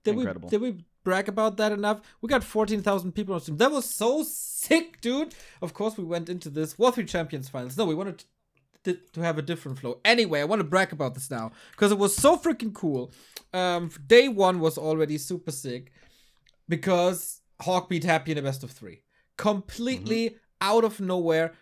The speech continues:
Speaker 1: You saw Hawk during DreamHack, right? You saw the post-game
Speaker 2: I did.
Speaker 1: interview. That dude looked like he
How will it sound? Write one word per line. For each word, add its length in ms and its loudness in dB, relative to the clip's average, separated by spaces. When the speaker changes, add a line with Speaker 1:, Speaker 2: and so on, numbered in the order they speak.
Speaker 1:
You 160 0
saw 280 2
Hawk 260 2
during 280 -2
DreamHack, 360 -6
right? 320 -6
You 120 0
saw 160 2
the 100 6
post-game 400 -2
Speaker 2:
I 40 0
did. 120 -2
Speaker 1:
interview. 300 -8
That 280 2
dude 360 0
looked 380 -4
like 280 0
he 460 -8